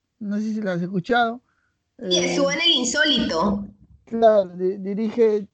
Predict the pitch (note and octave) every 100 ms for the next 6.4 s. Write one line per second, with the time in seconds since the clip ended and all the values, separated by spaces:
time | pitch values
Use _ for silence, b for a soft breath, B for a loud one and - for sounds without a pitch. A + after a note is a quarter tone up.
0 | _ G#3 G3+ G#3 A3 A3+ G#3+ G3 A3+ B3
1 | A#3 A3+ C4 C#4+ D4 - - G#3+ A#3+ G3+
2 | F#3 A3+ A#3 G#3 B3 B3 C4 G#3 B3+ C4+
3 | C#4 C#4 A#3 A#3 C#4+ C#4+ C4+ C4+ D4 C#4+
4 | D4 D4 - G#3 G3+ G#3 G3+ G#3+ B3+ C#4
5 | C4 B3 A3+ C4 C4+ A3 G#3+ G3+ F#3 A#3+
6 | A3+ A3+ G3+ F#3+